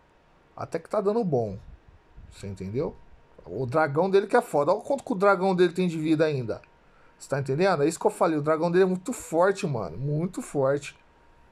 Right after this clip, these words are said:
Mas é isso aí, velho. Cinco mil e quinhentos troféu. Levamos, pai. Vamos ver quanto que vai vir de troféu. Pega essa quantidade de troféu que nós vai ganhar, moleque. Porque eu tô com quatro mil e seiscentos. O maluco tá com cinco mil e quinhentos.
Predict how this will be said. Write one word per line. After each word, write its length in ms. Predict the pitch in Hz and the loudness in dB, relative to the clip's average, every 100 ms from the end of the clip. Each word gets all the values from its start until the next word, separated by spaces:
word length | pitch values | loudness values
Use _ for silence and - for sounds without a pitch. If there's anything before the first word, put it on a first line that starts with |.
| _ _ _ | _ _ _
Mas 140 | - - | -4 -2
é 40 | |
isso 200 | 202 - | -2 0
aí, 200 | 220 214 | 0 0
velho. 380 | 240 226 143 - | 4 4 4 0
Cinco 400 | - - 240 220 | -8 -12 -8 -4
mil 120 | 220 | -4
e 60 | 220 | -4
quinhentos 300 | 233 220 - | -2 -2 -2
troféu. 540 | - 208 208 208 202 | 4 4 6 4 6
Levamos, 640 | 208 233 196 165 190 214 214 | 8 8 6 4 4 4 2
pai. 280 | 165 120 | 0 0
Vamos 240 | 127 185 220 | 0 0 2
ver 120 | 214 | 2
quanto 200 | 220 214 | 2 0
que 120 | - | 2
vai 160 | 208 202 | 4 4
vir 160 | 196 | 2
de 100 | 202 | -4
troféu. 720 | - 226 226 - 160 131 95 - - - - _ - | 2 4 4 4 4 4 0 -10 -20 -20 -20 _ 4
Pega 560 | 175 185 185 202 - - | 6 8 6 4 4 2
essa 320 | 165 175 185 | 2 2 -2
quantidade 640 | 190 185 175 156 170 170 | -2 -4 -4 2 2 2
de 100 | - | -6
troféu 420 | - 180 151 165 | 0 0 2 0
que 140 | 160 175 | 2 0
nós 120 | 170 | 2
vai 140 | 170 | 2
ganhar, 340 | 170 160 139 127 | 2 2 0 0
moleque. 540 | 135 147 131 - - _ - - | 0 2 0 -2 -18 _ -20 -20
Porque 140 | - 147 | -6 -4
eu 40 | |
tô 100 | 151 | -4
com 120 | 165 | -4
quatro 300 | 160 180 180 | 2 2 4
mil 160 | 185 220 | 0 0
e 20 | |
seiscentos. 800 | 214 233 214 - 156 98 - - - - - | -2 -4 -4 -6 -6 -6 -10 -20 -20 -18 -6
O 80 | |
maluco 380 | 143 147 156 151 | 2 4 4 2
tá 120 | 147 | -2
com 140 | - 156 | -4 -8
cinco 240 | - 160 147 | -8 -8 -10
mil 80 | |
e 0 | |
quinhentos. 680 | - 170 175 220 247 - - | -4 0 2 2 0 -8 -18